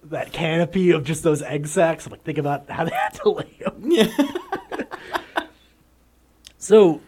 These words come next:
Speaker 1: the way that Van Helsing is introduced after the fact, so he fights Van, he fights, uh, D-, D-,
Speaker 2: Jekyll and
Speaker 1: Doc-,
Speaker 2: Hyde.
Speaker 1: yeah, Jekyll and Hyde, uh, in a very classic superhero way. You know, he doesn't necessarily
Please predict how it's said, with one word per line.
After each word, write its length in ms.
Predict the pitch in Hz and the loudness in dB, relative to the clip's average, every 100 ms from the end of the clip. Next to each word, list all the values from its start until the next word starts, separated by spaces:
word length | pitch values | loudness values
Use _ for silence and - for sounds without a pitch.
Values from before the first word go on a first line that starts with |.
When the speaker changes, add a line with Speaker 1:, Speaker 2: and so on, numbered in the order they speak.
| _ _ - | _ _ -14
Speaker 1:
the 160 | 143 156 | -6 -2
way 220 | 156 190 | 0 0
that 120 | 226 147 | -2 -2
Van 220 | 165 156 | -2 0
Helsing 480 | 147 156 156 151 139 | -2 -4 -4 -4 -4
is 220 | 127 117 | -8 -8
introduced 800 | 139 143 123 135 131 - - - _ _ _ - | -10 -10 -10 -8 -8 -10 -16 -20 _ _ _ -10
after 300 | 135 - 117 | -10 -10 -14
the 80 | |
fact, 260 | 110 98 - | -16 -18 -18
so 100 | 117 | -16
he 520 | 107 165 156 160 147 | -10 -6 -4 -4 -4
fights 300 | 143 160 156 | -2 -2 0
Van, 220 | 156 139 143 | -4 -6 -8
he 180 | - 151 | -14 -14
fights, 640 | 143 160 160 147 - - - | -8 -4 -4 -4 -12 -14 -12
uh, 320 | 131 127 127 | -8 -8 -8
D-, 120 | 120 135 | -10 -12
D-, 100 | 127 139 120 120 _ - | -10 -10 -12 -20 _ -10
Speaker 2:
Jekyll 260 | 127 139 | -6 -4
and 80 | 139 | -4
Speaker 1:
Doc-, 100 | 110 | -4
Speaker 2:
Hyde. 100 | 107 | -6
Speaker 1:
yeah, 100 | 117 | -10
Jekyll 320 | 101 117 147 | -14 -14 -12
and 80 | 139 | -10
Hyde, 300 | 123 117 113 - - _ _ _ _ - | -10 -12 -12 -18 -20 _ _ _ _ -10
uh, 460 | 113 113 113 113 - _ _ - | -6 -4 -4 -8 -16 _ _ -4
in 120 | 160 | -2
a 80 | 147 | 2
very 300 | 160 165 151 | 4 4 2
classic 520 | - 156 165 - - | -2 -2 -2 -6 -8
superhero 640 | - 180 165 143 139 135 | -8 -6 -4 -2 -2 -4
way. 300 | 120 117 131 | -6 -8 -8
You 140 | 135 | -8
know, 80 | 113 | -8
he 100 | 107 | -6
doesn't 220 | 151 151 | -6 -6
necessarily 400 | 135 - 139 131 | -8 -8 -6 -8